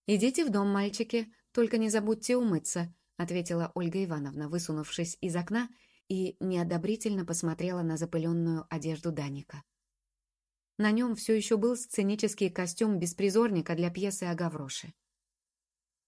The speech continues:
«Так смотрят на притащенного в дом бездомного котенка», — грустно и зло подумал Даник. «Его терпят,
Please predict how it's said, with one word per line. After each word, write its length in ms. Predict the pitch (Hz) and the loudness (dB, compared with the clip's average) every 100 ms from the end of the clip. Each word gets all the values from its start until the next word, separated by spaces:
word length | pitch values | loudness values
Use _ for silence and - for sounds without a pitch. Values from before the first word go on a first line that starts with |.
| _ _ _ _ | _ _ _ _
«Так 160 | 170 170 | -4 -2
смотрят 440 | 175 170 170 160 | 0 0 0 -2
на 100 | 170 | -2
притащенного 720 | 165 170 170 160 - 165 156 | 0 -2 -2 -2 0 0 0
в 80 | 160 | -2
дом 260 | 160 185 170 | -4 -2 -2
бездомного 500 | 165 160 165 165 165 | -2 -2 -2 0 -2
котенка», — 600 | 185 175 165 135 - 135 _ _ _ _ _ | -6 -4 -4 -4 -8 -14 _ _ _ _ _
грустно 560 | 180 165 165 - 151 151 | -2 0 0 0 -4 -4
и 120 | - 160 | -4 -2
зло 220 | 160 185 | 0 -2
подумал 440 | 165 151 165 165 | -2 0 2 0
Даник. 480 | 143 139 135 - - _ _ _ _ _ _ _ _ 196 | -2 -6 -8 -14 -20 _ _ _ _ _ _ _ _ 2
«Его 260 | 208 202 | 4 4
терпят, 500 | 202 233 226 160 - | 2 0 0 -4 -6